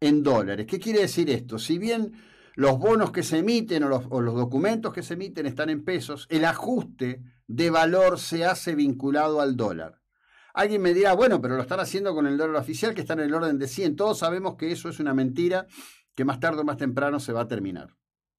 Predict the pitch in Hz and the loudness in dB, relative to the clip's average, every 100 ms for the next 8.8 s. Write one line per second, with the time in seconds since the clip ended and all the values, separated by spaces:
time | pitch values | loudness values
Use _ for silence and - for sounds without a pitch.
0 | _ _ _ _ - 117 120 135 135 113 | _ _ _ _ -8 -4 -2 0 0 0
1 | 107 110 117 78 64 - _ _ - 120 | -6 -4 -6 -6 -12 -18 _ _ -6 -4
2 | 139 131 131 131 151 147 156 - 160 135 | -2 0 0 2 0 -2 -6 -8 -4 0
3 | 139 127 135 143 127 117 165 175 165 156 | 0 0 0 0 0 2 4 4 4 2
4 | 147 156 - 160 147 135 139 113 113 117 | 2 0 -2 -6 -4 -2 -2 -2 -2 0
5 | 147 147 117 127 120 117 135 127 113 107 | 0 -2 -4 -4 -6 -6 -4 -2 -4 -2
6 | 135 160 139 123 165 151 123 113 127 107 | 0 0 0 -2 -2 -2 -2 -2 -2 -4
7 | 95 123 117 117 _ _ _ 131 131 117 | -4 -4 -4 -8 _ _ _ -2 0 0
8 | 110 104 110 92 82 76 _ _ | -4 -4 -4 -6 -8 -14 _ _